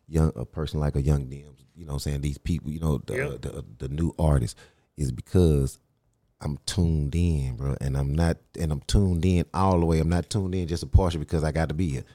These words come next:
Speaker 1: Now I'm tuned in because I wanna know, I wanna be the, the first one to play a Young Dims record or to play a new, you know what I'm saying?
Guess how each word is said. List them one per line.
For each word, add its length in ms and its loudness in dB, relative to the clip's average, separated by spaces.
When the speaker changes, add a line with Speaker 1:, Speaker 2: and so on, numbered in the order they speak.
Speaker 1:
Now 200 -4
I'm 100 -4
tuned 500 2
in 300 4
because 320 -4
I 140 -4
wanna 420 2
know, 280 2
I 120 -4
wanna 380 -2
be 200 -2
the, 120 -2
the 100 -6
first 380 -4
one 240 -4
to 320 -2
play 360 -2
a 60 -4
Young 340 -2
Dims 280 -4
record 280 -2
or 140 -6
to 100 -8
play 440 0
a 80 0
new, 480 6
you 100 -4
know 160 2
what 140 0
I'm 60 6
saying? 240 4